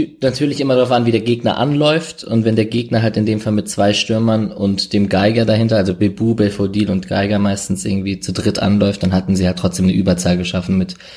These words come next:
den vi-, mit den drei Innenverteidigern und Höflern zusammen und konnten da diese Linie überspielen. Das hat schon sehr gut geklappt. Das wirkt so, dass auch die Dreier-, Fünferkette,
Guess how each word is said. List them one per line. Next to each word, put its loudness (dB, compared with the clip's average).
den 2
vi-, -6
mit 0
den 0
drei 4
Innenverteidigern 2
und 2
Höflern -2
zusammen -2
und -4
konnten 0
da 0
diese -2
Linie 0
überspielen. -2
Das 0
hat 2
schon 2
sehr 2
gut -2
geklappt. -6
Das -4
wirkt -2
so, 4
dass -4
auch -4
die -8
Dreier-, 0
Fünferkette, -4